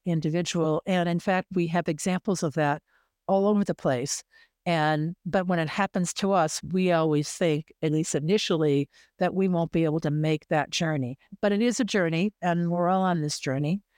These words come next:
So the question is whether you're gonna take the journey <laughs> all the way through and then get to that place where,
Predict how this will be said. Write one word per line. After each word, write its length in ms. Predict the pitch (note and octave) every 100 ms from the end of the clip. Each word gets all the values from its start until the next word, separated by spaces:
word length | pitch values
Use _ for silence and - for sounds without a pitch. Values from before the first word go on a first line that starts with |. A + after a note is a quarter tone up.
| _ _
So 560 | - - G3 E3+ E3 D#3+
the 80 | E3+
question 460 | - F3+ - F#3
is 480 | E3+ E3 E3 - - _ F3
whether 200 | E3+ E3
you're 180 | E3 D#3+
gonna 360 | D#3+ D3+ D3+ D#3 - -
take 200 | G#3+ A#3
the 120 | A#3+
journey 420 | G3+ F#3+ F3+ C4+ - - -
<laughs> 340 | B3 G3+ -
all 160 | G3 G3
the 80 | G3+
way 160 | F#3+ G3+
through 420 | - G#3+ F3 F#3 - _ -
and 180 | G3+
then 100 | G#3
get 180 | F#3+ G#3+
to 100 | -
that 260 | G#3+ G#3 -
place 500 | - A#3 G3 F3 -
where, 400 | F3 F3 E3 E3+